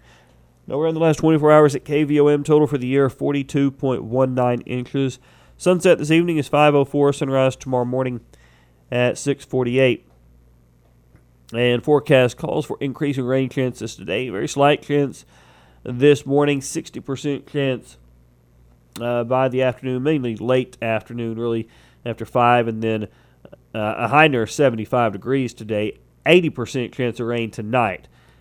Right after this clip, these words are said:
And we'll cool off a bit, low down to forty-three. Becoming sunny tomorrow, but high of only fifty-six.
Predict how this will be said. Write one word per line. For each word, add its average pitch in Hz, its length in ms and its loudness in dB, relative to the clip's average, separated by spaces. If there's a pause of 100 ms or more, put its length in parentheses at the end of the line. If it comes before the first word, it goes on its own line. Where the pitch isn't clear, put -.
(180)
And 98 300 -4
we'll 101 180 -4
cool 135 260 0
off 123 200 4
a 117 40 -8
bit, 98 240 -6
low 113 160 2
down 113 220 0
to 104 60 -6
forty-three. 135 960 -4 (640)
Becoming 165 380 4
sunny 175 320 4
tomorrow, 156 420 4
but 143 160 2
high 147 160 6
of 143 100 4
only 135 160 2
fifty-six. - 880 -4